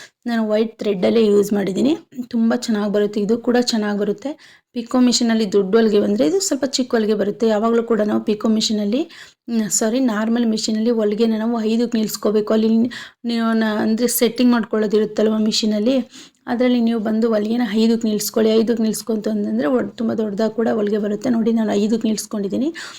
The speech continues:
ತುಂಬ ಚಿಕ್ಕದು ನಿಲ್ಸ್ಕೊಬಿಟ್ರೆ ಅದಾಗಲ್ಲ, ಅದಕ್ಕೋಸ್ಕರ ಐದಕ್ಕೆ ನಿಲ್ಸ್ಕೊಳ್ಳಿ. ಐದಕ್ಕೆ ನಿಲ್ಸ್ಕೊಂಡು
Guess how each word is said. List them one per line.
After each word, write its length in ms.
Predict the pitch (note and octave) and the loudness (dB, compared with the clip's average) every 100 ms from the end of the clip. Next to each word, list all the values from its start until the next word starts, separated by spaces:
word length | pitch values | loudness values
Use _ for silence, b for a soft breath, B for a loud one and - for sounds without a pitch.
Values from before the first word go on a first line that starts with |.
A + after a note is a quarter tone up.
| B _ | B _
ತುಂಬ 200 | C4 B3+ B3+ | 2 4 2
ಚಿಕ್ಕದು 360 | B3+ - B3+ A#3 | -2 -4 0 0
ನಿಲ್ಸ್ಕೊಬಿಟ್ರೆ 600 | G#3 - A#3 G#3+ A3 G#3+ | 0 -2 -2 -2 0 2
ಅದಾಗಲ್ಲ, 400 | G#3 G3+ G#3+ A3+ | 2 2 2 2
ಅದಕ್ಕೋಸ್ಕರ 420 | A3+ A3+ - A3+ | 0 -4 0 2
ಐದಕ್ಕೆ 320 | G#3+ A3+ A3 | 4 4 2
ನಿಲ್ಸ್ಕೊಳ್ಳಿ. 420 | G#3+ - - A#3+ G4+ B B B - | -2 -4 -4 -4 -4 B B B -4
ಐದಕ್ಕೆ 340 | A#3 C4 C4 A#3+ | 0 0 2 0
ನಿಲ್ಸ್ಕೊಂಡು 540 | A#3 - - A#3 D#4 | 0 -4 -4 -2 -2